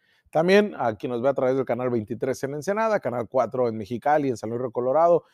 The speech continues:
y por supuesto a través de las plataformas en Facebook y en YouTube, en las diferentes, este, países, en diferentes entidades y por supuesto al sur de California y Arizona. El día de hoy tiene que ver con la corrupción.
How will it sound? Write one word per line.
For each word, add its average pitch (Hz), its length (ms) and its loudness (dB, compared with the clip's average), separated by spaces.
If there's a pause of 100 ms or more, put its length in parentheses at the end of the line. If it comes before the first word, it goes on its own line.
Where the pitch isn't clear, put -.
(180)
y 185 160 2
por 190 160 0
supuesto 127 480 -2
a 117 100 0
través 123 240 0
de 139 80 -2
las 123 140 -2
plataformas 127 640 -6
en 117 120 -8
Facebook 131 380 -2
y 117 80 -4
en 110 100 -2
YouTube, 202 380 -2 (440)
en 170 360 2
las 127 160 0
diferentes, 135 640 -4 (320)
este, 107 840 2
países, 247 800 0
en 107 280 -6
diferentes 110 460 -6
entidades 160 640 0
y 127 60 -16
por 113 180 -10
supuesto 123 600 -6
al 98 140 -4
sur 147 200 -2
de 110 80 -2
California 113 480 -8
y - 20 -6
Arizona. - 360 -14 (840)
El 165 120 2
día 254 120 8
de 277 80 4
hoy 247 180 4
tiene 262 220 -2
que 220 100 0
ver 220 220 -2 (220)
con 180 360 -2
la 143 440 -4
corrupción. 117 480 -4